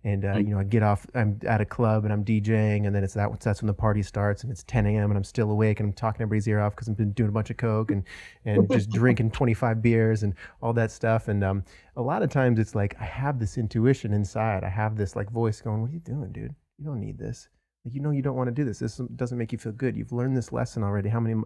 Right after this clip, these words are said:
Speaker 1: how many more times must you learn it?" You know? How do you, how do you think that you finally were able to hear that voice? 'Cause I think so many, once we're on the other side, we can go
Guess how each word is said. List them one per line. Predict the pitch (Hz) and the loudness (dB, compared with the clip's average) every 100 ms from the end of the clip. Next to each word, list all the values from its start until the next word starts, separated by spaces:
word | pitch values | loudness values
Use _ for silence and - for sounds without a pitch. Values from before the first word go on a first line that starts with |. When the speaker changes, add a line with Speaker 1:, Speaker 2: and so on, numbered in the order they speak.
| - | -4
Speaker 1:
how | |
many | 120 | -4
more | 110 110 | -4 -6
times | 117 110 110 | -4 -4 -4
must | 107 - | -8 -6
you | |
learn | 110 120 | -2 0
it?" | 110 | -2
You | 107 | -4
know? | 107 113 _ _ _ _ _ _ _ | -4 -6 _ _ _ _ _ _ _
How | - - 156 196 | -14 -6 -2 2
do | 208 | 4
you, | 208 196 190 | 4 4 2
how | 139 160 | 2 2
do | 180 | 4
you | 185 | 2
think | - 160 151 | 2 0 0
that | 131 | 0
you | 131 120 | 0 0
finally | - 127 131 | 2 0 2
were | 123 120 | 2 2
able | 120 113 | 0 -2
to | - | -6
hear | - 143 143 | -2 2 4
that | 110 104 | 2 -2
voice? | 123 110 107 | -2 -4 -2
'Cause | - 113 | -6 -4
I | |
think | 110 - 156 | -4 -2 -4
so | - - 131 | -4 -4 -2
many, | 131 147 139 113 - _ _ _ _ _ _ _ _ _ - | 0 2 2 2 -2 _ _ _ _ _ _ _ _ _ -2
once | 143 135 | 0 0
we're | 147 | 2
on | 139 | 4
the | 123 | 6
other | 120 | 4
side, | 113 147 160 | 2 2 4
we | 131 | 4
can | 127 | 2
go | 117 110 107 | 2 0 -2